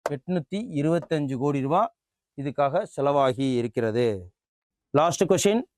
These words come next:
இந்தியாவின் எந்த நாடும் இணைந்து டியாகோ கார்ஷியா அப்படின்னு சொல்லிட்டு ஒரு செயற்கைக்கோள் கண்காணிப்பு நிலையத்தை, சேட்டிலைட், ஓகேவா? இது பார்த்தாலே தெரியும், இதோட மா-, மொரீஷியஸோட, ஓகேவா?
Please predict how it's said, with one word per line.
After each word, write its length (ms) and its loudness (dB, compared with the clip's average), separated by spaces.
இந்தியாவின் 540 4
எந்த 280 4
நாடும் 260 4
இணைந்து 560 4
டியாகோ 500 2
கார்ஷியா 600 2
அப்படின்னு 260 2
சொல்லிட்டு 440 2
ஒரு 280 2
செயற்கைக்கோள் 560 2
கண்காணிப்பு 600 -2
நிலையத்தை, 380 -2
சேட்டிலைட், 520 0
ஓகேவா? 360 2
இது 140 -4
பார்த்தாலே 400 2
தெரியும், 420 0
இதோட 560 2
மா-, 420 0
மொரீஷியஸோட, 800 -2
ஓகேவா? 320 -4